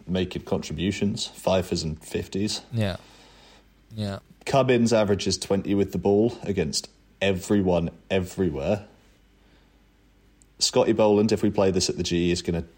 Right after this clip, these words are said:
Speaker 1: average about seven.
Speaker 2: That, that is a worry, yeah.
Speaker 1: So I, if you think your team is better than
Speaker 2: I do.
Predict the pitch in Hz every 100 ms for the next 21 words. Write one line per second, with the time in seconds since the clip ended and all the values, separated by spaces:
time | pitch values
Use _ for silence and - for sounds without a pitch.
0 | - 85 139 - - 76 - - - 78
1 | 78 82 90 - - - _ _ _ _
2 | _ _ _ - _ _ _ _ - 110
3 | 127 117 107 107 98 95 107 - 104 104
4 | _ _ _ _ - - 131 - - _
5 | - 87 - 98 - 165 143 - 107 98
6 | - 90 87 85 87 - 82 80 78 -
7 | _ _ _ _ _ _ _ _ _ _
8 | _ _ - 123 113